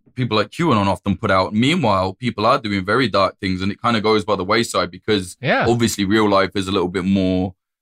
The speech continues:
Speaker 1: kind of intricate and confusing, <laughs> you know, and it's, it's a real shame.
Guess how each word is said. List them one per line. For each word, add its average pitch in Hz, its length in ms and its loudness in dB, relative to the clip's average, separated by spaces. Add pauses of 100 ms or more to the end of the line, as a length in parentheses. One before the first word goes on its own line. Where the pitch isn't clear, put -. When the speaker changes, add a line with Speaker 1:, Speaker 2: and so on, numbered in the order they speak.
(140)
Speaker 1:
kind 95 140 -2
of 90 80 -6
intricate 95 640 -2
and 92 520 -2 (380)
confusing, 92 540 -2 (160)
<laughs> - 60 0
you 135 200 2
know, 104 180 2
and 104 100 0
it's, 92 280 -8
it's - 400 -10 (260)
a 95 40 -12
real 107 200 2
shame. 95 480 -2